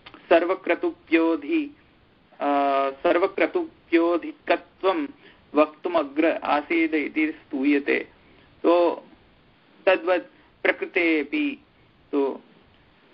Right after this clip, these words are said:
અ, આગળ જઈને કહે છે શ્રી ગોપેશ્વરજી ઉત-, ઉત્તર પક્ષી કે અમ,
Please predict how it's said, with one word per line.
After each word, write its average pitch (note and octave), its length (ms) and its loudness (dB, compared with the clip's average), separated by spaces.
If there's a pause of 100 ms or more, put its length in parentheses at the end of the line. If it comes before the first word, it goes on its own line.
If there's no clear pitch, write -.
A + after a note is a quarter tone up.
(480)
અ, - 40 0 (960)
આગળ E3+ 180 2
જઈને F#3+ 300 -2
કહે F#3 280 2
છે F3 280 -2
શ્રી - 680 -20
ગોપેશ્વરજી E3 540 0
ઉત-, - 380 -4
ઉત્તર D#3+ 300 0
પક્ષી D#3 480 -4 (840)
કે D#3+ 440 0 (4000)
અમ, C4+ 680 2